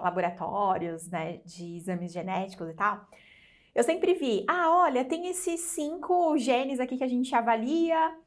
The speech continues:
aí tem esses quinze, tem aqui setenta e cinco, tem aqui cento e cinco", sei lá,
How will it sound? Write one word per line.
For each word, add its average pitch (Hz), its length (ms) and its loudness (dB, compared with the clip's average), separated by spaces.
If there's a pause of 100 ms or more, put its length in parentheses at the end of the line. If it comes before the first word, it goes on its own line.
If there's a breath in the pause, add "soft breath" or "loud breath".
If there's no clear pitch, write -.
(120)
aí 262 200 2
tem 277 140 -2
esses 277 240 -4
quinze, 320 480 -2
tem 302 180 -4
aqui 262 160 -6
setenta 262 320 -4
e 247 80 0
cinco, 277 480 -6
tem 277 160 0
aqui 294 160 -4
cento 302 300 -2
e - 20 -6
cinco", 262 300 -4
sei 262 100 4
lá, - 280 2